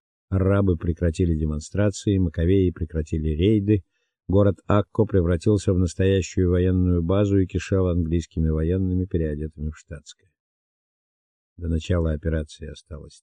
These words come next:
три дня. Акива и маленький Геора отклонили еще один последний призыв от имени главы британского правительства. Наступил день операции.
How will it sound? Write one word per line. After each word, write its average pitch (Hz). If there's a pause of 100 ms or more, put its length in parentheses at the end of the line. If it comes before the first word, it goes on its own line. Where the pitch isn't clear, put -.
(160)
три 104
дня. 101 (680)
Акива 87
и 87
маленький 85
Геора 85
отклонили 80
еще 80
один 92
последний 85
призыв 80
от 80
имени 80
главы 78
британского 76
правительства. 73 (1400)
Наступил 95
день 82
операции. -